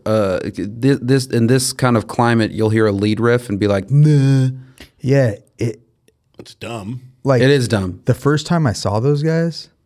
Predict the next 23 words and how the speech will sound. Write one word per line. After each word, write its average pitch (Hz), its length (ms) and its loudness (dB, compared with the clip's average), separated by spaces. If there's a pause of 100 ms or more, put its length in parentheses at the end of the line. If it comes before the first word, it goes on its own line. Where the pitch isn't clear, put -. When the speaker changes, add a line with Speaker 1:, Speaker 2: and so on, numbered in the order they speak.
(1120)
Speaker 2:
I 120 120 2
was 113 180 2
like, 101 180 -4
"Holy 165 340 2
shit, 117 280 -2
this 120 140 -8
is 131 100 -6
fucking 127 300 -2
sick." - 340 -2
Speaker 1:
Right. 117 440 -2
Speaker 2:
But 120 320 0 (200)
they 127 200 4
were 127 180 2
playing, 147 840 0 (1300)
I 110 100 2
wanna 120 300 4
say 117 380 2
when, 98 580 0 (1120)
uh, - 60 -20 (180)
who, 143 280 -6 (440)
some - 440 -2
bi-, - 260 -8 (300)
big 107 300 -2